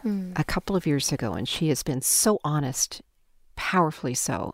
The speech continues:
Speaker 2: about her
Speaker 1: Mm.
Speaker 2: grief with her kids. And,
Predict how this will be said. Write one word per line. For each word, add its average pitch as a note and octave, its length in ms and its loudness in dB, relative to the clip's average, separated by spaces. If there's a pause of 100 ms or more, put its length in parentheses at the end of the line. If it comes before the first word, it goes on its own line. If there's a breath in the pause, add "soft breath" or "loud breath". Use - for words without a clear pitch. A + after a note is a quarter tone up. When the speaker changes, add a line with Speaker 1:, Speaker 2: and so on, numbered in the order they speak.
Speaker 2:
about C3 300 0
her D3+ 140 0
Speaker 1:
Mm. A#3+ 60 -6
Speaker 2:
grief C#3 500 0
with - 160 -10
her D3+ 160 -2
kids. C#3 640 -2 (840 loud breath)
And, F3 360 4